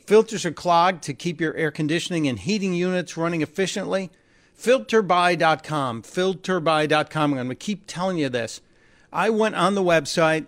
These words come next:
I found my filters, bingo, bango, bongo. I ordered them. They're gonna ship 'em out the next day. And the greatest thing is, I can set it up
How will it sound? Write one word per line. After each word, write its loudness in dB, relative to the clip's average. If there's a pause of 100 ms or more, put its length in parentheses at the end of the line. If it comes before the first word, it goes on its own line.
(120)
I -4
found -2
my 2
filters, -2
bingo, -2
bango, 0
bongo. 0 (260)
I 2
ordered 4
them. 0
They're 2
gonna 0
ship -2
'em 0
out 0
the 2
next -4
day. 0 (560)
And 0
the 0
greatest 4
thing 0
is, -8 (1300)
I -4
can -2
set -2
it -2
up -2